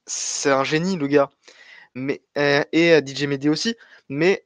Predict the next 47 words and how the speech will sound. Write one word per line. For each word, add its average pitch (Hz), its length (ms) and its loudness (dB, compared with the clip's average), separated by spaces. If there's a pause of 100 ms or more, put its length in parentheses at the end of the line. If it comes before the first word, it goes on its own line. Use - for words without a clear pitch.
euh, 143 340 4
dans 143 200 2
ce 135 100 -6
documentaire, 147 680 -2
on 143 140 -10
va 160 180 2
montrer, 156 600 -2
euh, 131 400 2 (360)
en 156 140 2
quoi 196 340 6
il 143 160 -4
est 135 140 -2
un 147 60 2
génie. 151 320 -4 (260)
Parce 135 160 0
que 143 260 -2
dès 135 200 -2
le 165 60 -8
début, 165 440 -6 (400)
on 143 420 -2
voit 165 300 4
que 156 160 -4
le 139 180 -2
mec 160 540 -2
a 131 120 0
créé 160 200 -6
son 147 140 -8
propre 151 300 -6
sampler, 147 380 -2
euh, 131 360 2 (280)
vers 131 240 -2
treize 160 320 -2
ans, 185 160 -2 (540)
alors 139 400 4
que - 100 -4
on 156 260 0
est 139 100 -2
dans 139 100 -2
les, 135 140 -2 (260)
on 143 120 -10
est 131 120 -6
dans 135 100 0
le 131 60 -4
début 139 180 -6
des 135 140 -6
années 135 100 0
quatre-vingt-dix, 147 600 -6